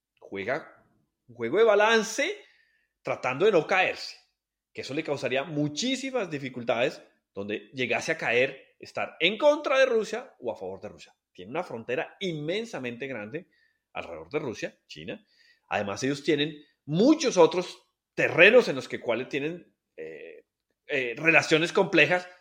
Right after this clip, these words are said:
como por ejemplo Norcorea, un dictador coreano apoyado,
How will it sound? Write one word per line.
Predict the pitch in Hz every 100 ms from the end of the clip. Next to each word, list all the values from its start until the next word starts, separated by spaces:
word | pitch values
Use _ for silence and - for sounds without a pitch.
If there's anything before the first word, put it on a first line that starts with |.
| _
como | - 127 117
por | 120 117
ejemplo | 123 117 139 - _ _
Norcorea, | 139 139 196 180 139 143 - - _ _
un | 101 104 113 117
dictador | 151 160 160 160 165
coreano | 196 190 175 165 175
apoyado, | 175 143 127 104 123 160 -